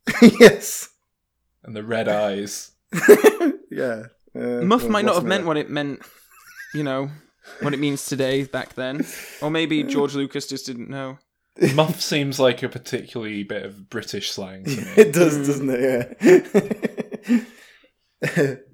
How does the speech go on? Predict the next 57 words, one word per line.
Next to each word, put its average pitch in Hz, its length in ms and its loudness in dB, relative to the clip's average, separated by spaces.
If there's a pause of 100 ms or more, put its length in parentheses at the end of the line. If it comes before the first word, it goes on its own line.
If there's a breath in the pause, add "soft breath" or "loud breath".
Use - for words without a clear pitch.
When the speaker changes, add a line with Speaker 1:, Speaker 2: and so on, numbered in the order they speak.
(360 soft breath)
Speaker 1:
Um, 165 500 2 (880)
Speaker 2:
I've, 135 220 0
I've, 156 460 2
I've 151 200 6
looked 170 260 0
it 147 60 0
up, 131 320 2
and 117 120 -2
a, 120 380 -2
a 117 80 -6
muff 143 560 -4
is 120 260 -6
a 107 60 -12
tube 156 480 -4
made 135 260 -2
of 117 80 -10
fur 95 600 -4 (380)
or 104 260 -2
other 120 180 0
warm 190 80 -2 (240)
Speaker 1:
Yeah. 202 60 -6
Speaker 2:
materials 120 520 -4
Speaker 1:
Yeah, 196 120 4
you 175 120 4
Speaker 2:
into 196 40 -6
Speaker 1:
put 190 140 4
your 175 80 4
Speaker 2:
which 202 100 2
Speaker 1:
hands 208 100 4
Speaker 2:
the 156 60 0
Speaker 1:
in 113 60 -4
it. 123 40 -2
Speaker 2:
hands 113 240 -6
are 104 80 -4
placed 107 340 -6
for 113 120 -8
warmth. 131 400 -6
Of 107 120 -14
course, 160 340 0
like 107 340 -4
Speaker 3:
Huh. 302 200 -4
Speaker 2:
mitten 107 300 -10
muff, - 260 -14 (100)
like 98 200 -10
Speaker 1:
A - 60 -20
Speaker 2:
mittens 127 180 -8
Speaker 1:
muff. 190 300 -2
Speaker 2:
and 92 160 -18
muff. 107 140 -12
Speaker 1:
Like 175 100 0
a 190 340 2
hand 208 160 4
Speaker 3:
Oh, 208 40 2
Speaker 1:
muff. 208 120 2
Speaker 3:
yeah, - 120 2
Speaker 2:
Earmuffs, 151 300 8
Speaker 3:
makes 123 180 -4